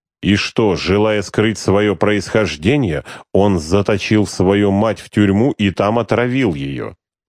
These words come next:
Разумеется, от такого человека нечего ожидать помощи, и лучше передать город под покровительство могущественного Рима.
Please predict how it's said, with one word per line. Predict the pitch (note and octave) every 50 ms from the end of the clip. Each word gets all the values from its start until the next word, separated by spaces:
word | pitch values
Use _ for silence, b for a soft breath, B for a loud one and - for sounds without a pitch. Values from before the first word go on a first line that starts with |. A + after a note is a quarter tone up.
| _ _ _ _ _
Разумеется, | D2+ E2+ F2+ G2+ G2 E2+ G#2+ A#2 A2+ G2 F2+ F#2 G#2 C3 C3+ - - - - C2+ B B B B B B B B
от | F2+ G#2 G#2 -
такого | - A2 G2+ - A2+ A2 A2 B2
человека | - - A#2+ A#2 A2+ G2 F#2 G#2 B2 B2 - B2+ B2
нечего | A2+ F2+ E2 E2+ G#2+ D3 E3+ F3 - - - F2 F2 F2+ F2+
ожидать | D#2+ E2 F#2 F#2+ F#2 G#2 G2 E2 - -
помощи, | - B2 A2+ F#2+ E2+ D2+ - - - - - - _ B B B B B B B B -
и | A2 A2
лучше | G#2 F#2+ F#2+ G2 G#2 - - B2 G#2
передать | - A#2+ A#2 A#2+ A2 G2+ G#2+ C3 B2+ C#3 A#2+
город | G2+ F#2+ F#2+ F#2 F#2+ G#2 A2 A#2+ A#2+ - - - _
под | - A#2 - - -
покровительство | A#2+ A2 - - B2+ A#2+ G#2+ G2 G2 F#2+ - B2 A#2+ G#2+ - - A2+ A#2 A#2
могущественного | A#2 A#2+ A2+ G2 G2 G#2 G2+ - - B2 - - - A2+ A2+ A#2+ A#2 A#2 A#2+ B2 C3+ C#3
Рима. | D#3 F3+ E3 G#2 C#2+ B1+ -